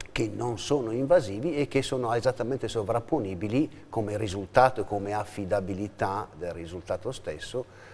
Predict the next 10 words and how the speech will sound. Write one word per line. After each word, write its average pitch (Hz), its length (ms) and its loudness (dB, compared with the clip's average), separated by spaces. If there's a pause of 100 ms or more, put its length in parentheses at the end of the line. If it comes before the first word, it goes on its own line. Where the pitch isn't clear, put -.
(1120)
perfettamente 101 840 0
sovrapponibili 98 800 -2
agli 101 380 0
esami 87 340 -6
più 87 380 -6
invasivi. 78 600 -10
Infatti 104 320 -2
oggi 104 220 2
la 101 140 -4
tendenza 135 720 6